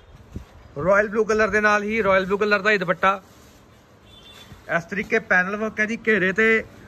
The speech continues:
ਬਹੁਤ ਹੀ ਯੂਨੀਕ ਜਿਹਾ ਤੇ sleek ਜਿਹਾ work ਕੀਤਾ ਹੋਇਆ, ਲਾਈਟ ਵੇਟਡ ਜਿਹੜਾ ਸੂਟ ਹੈ।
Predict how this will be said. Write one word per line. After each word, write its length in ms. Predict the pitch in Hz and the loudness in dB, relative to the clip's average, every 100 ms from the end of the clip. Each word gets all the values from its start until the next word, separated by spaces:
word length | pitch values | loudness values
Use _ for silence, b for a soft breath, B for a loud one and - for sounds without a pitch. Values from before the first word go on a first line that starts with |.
| B - 135 | B -20 -6
ਬਹੁਤ 360 | 170 214 233 | -2 -2 -2
ਹੀ 60 | 247 | -2
ਯੂਨੀਕ 420 | 185 190 214 208 | -2 -2 -4 -2
ਜਿਹਾ 200 | 220 220 | -2 -2
ਤੇ 240 | 214 226 226 214 - | -2 -4 -4 -6 -16
sleek 340 | - 190 196 | -10 -8 -4
ਜਿਹਾ 180 | 226 220 | -2 0
work 200 | 190 196 | 0 -4
ਕੀਤਾ 180 | 190 214 | -4 -2
ਹੋਇਆ, 120 | 214 | -2
ਲਾਈਟ 280 | 190 190 185 | -2 -4 -6
ਵੇਟਡ 340 | 208 196 214 | -8 -6 -4
ਜਿਹੜਾ 280 | 202 202 202 | -4 -4 -4
ਸੂਟ 260 | - 180 175 | -6 -8 -2
ਹੈ। 140 | 196 | -2